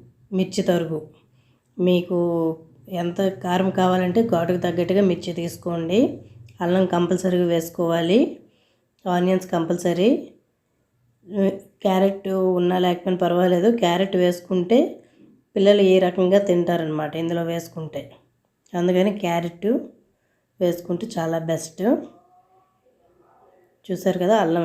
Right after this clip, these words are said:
అది అల్లం ముందే తరుగుకున్నాను. చిన్నగా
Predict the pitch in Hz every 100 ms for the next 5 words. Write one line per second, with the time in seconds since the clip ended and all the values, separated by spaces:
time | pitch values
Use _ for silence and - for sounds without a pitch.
0 | 151 156 240 - - _ _ _ _ _
1 | 170 170 185 170 165 175 208 208 165 151
2 | 156 151 _ 165 165 165 165 160 151 156
3 | 226 - - _ _ _ _ _ _ _
4 | _ _ _ _ _ 208 185 190